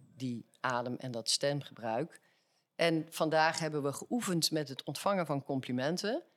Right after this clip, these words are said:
Want we zijn natuurlijk allemaal, zeker in Nederland, heel erg gewend om iedereen maar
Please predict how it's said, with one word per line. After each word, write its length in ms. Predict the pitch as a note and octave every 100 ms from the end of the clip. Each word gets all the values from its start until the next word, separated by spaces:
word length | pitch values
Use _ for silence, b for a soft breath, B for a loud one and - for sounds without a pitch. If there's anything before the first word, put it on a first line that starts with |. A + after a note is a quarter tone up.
| _ _ _ _
Want 460 | E3 E3 D#3 -
we 160 | - D#3+
zijn 220 | E3 D#3+
natuurlijk 380 | D#3 D#3+ D3 C#3+
allemaal, 480 | - C#3+ C#3 C3 A#2+
zeker 320 | C#3+ C#3 C#3
in 80 | -
Nederland, 340 | C#3 D3 C#3 C#3
heel 200 | D3 C#3
erg 200 | C3+ -
gewend 360 | C#3 C3 B2+
om 140 | - C3
iedereen 480 | D#3 C#3+ C3+ C3
maar 300 | B2 A2+ A2